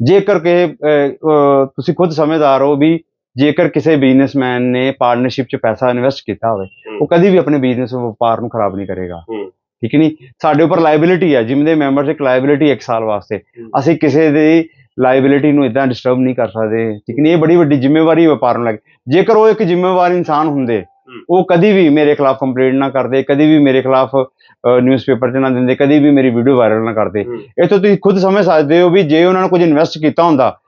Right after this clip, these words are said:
Speaker 2: ਹੂੰ।
Speaker 1: ਤੇ ਉਹਨਾਂ ਨੂੰ ਇਸ ਚੀਜ਼ ਦੀ ਜ਼ਿੰਮੇਵਾਰੀ ਹੋਣੀ ਸੀ। ਜਦੋਂ ਕਿ ਉਹਨਾਂ ਨੇ ਕੁਛ ਇਨਵੈਸਟ ਹੀ ਨਹੀਂ ਕੀਤਾ, ਉਹਨਾਂ ਵੱਲੋਂ ਮੇਰਾ ਨੁਕਸਾਨ ਹੋਵੇ, ਉਹਨਾਂ ਨੂੰ ਕੋਈ ਫਰਕ ਨਹੀਂ ਪੈ ਰਿਹਾ।
Speaker 2: ਅੱਛਾ, ਇੱਕ ਉਹ ਕਹਿ ਰਹੇ ਕਿ ਤੁਸੀਂ ਅੰਮ੍ਰਿਤਧਾਰੀ ਵੀ ਨਹੀਂ ਹੋ।
Speaker 1: ਹਾਂਜੀ।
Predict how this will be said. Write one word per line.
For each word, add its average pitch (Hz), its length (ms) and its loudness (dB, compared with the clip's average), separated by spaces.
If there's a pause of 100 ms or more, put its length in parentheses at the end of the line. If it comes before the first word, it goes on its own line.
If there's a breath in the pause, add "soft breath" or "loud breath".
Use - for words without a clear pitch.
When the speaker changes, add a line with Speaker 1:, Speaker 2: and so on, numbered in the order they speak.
Speaker 2:
ਹੂੰ। 123 140 -10
Speaker 1:
ਤੇ 180 100 2
ਉਹਨਾਂ 180 260 2
ਨੂੰ 208 120 2
ਇਸ 208 120 0
ਚੀਜ਼ 180 180 -2
ਦੀ 180 60 -2
ਜ਼ਿੰਮੇਵਾਰੀ 156 400 0
ਹੋਣੀ 135 200 0
ਸੀ। 117 220 -8 (380)
ਜਦੋਂ 156 280 2
ਕਿ 175 100 2
ਉਹਨਾਂ 170 120 2
ਨੇ 180 60 0
ਕੁਛ 160 160 -2
ਇਨਵੈਸਟ 156 300 0
ਹੀ 202 60 2
ਨਹੀਂ 196 140 0
ਕੀਤਾ, 160 220 0
ਉਹਨਾਂ 156 280 2
ਵੱਲੋਂ 160 220 2
ਮੇਰਾ 151 200 2
ਨੁਕਸਾਨ 143 500 0
ਹੋਵੇ, 139 360 0 (320)
ਉਹਨਾਂ 165 160 2
ਨੂੰ 160 100 2
ਕੋਈ 156 100 0
ਫਰਕ 113 180 -4
ਨਹੀਂ 123 140 -2
ਪੈ 123 160 0
ਰਿਹਾ। 113 140 -4 (280)
Speaker 2:
ਅੱਛਾ, 240 140 -10 (120)
ਇੱਕ 240 180 -10
ਉਹ 233 100 0
ਕਹਿ 220 160 0
ਰਹੇ 233 80 2
ਕਿ 233 80 -4
ਤੁਸੀਂ 233 220 -2
ਅੰਮ੍ਰਿਤਧਾਰੀ 240 440 0
ਵੀ 131 120 -10
ਨਹੀਂ 104 200 -8
ਹੋ। 78 40 -16 (400)
Speaker 1:
ਹਾਂਜੀ। 117 300 -4